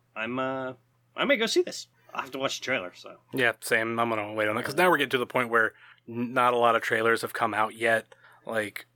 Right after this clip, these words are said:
Speaker 2: um, the next week, the only thing that I have listed for the twenty-third is Angel Has Fallen, and that's listed in post-production.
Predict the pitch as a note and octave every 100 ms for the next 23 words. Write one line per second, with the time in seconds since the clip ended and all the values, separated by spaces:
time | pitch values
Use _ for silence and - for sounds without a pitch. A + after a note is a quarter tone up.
0 | - A2 G2+ G2+ - _ _ - A#2+ A#2+
1 | - A#2+ A2+ A2+ - - _ _ - B2
2 | D3 D3 B2 A2+ A#2+ B2+ A#2+ C3 - C#3+
3 | C3+ - _ _ - C3+ A#2+ - C3 A#2+
4 | B2+ C3+ D3+ - - - _ C3 A2+ G2+
5 | B2 B2 B2+ B2 B2+ - A#2+ B2 C3 B2+
6 | A#2 A2+ A#2 A2+ A#2 A#2 C3 A2+ - A#2
7 | - A2 A2 - F3+ F#3+ - A3+